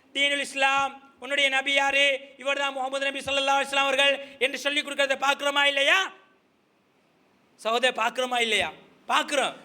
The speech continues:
அப்படி சொன்னா வந்துருமா? இன்னைக்கு பாருங்க, எதை எப்படி இருக்கிற சொல்லி கொடுக்கறது மார்க்கம் தெரியாம வாழ்றோம். நிறைய பேருக்கு இன்னைக்கு எப்படி தொழுகிறதுன்னு தெரியாது.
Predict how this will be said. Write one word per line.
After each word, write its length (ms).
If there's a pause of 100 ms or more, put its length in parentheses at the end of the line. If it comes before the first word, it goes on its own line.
(280)
அப்படி 240
சொன்னா 340
வந்துருமா? 380 (680)
இன்னைக்கு 300
பாருங்க, 480
எதை 480
எப்படி 360
இருக்கிற 420
சொல்லி 240
கொடுக்கறது 420
மார்க்கம் 420
தெரியாம 480
வாழ்றோம். 200 (200)
நிறைய 360
பேருக்கு 380
இன்னைக்கு 280
எப்படி 380
தொழுகிறதுன்னு 640
தெரியாது. 540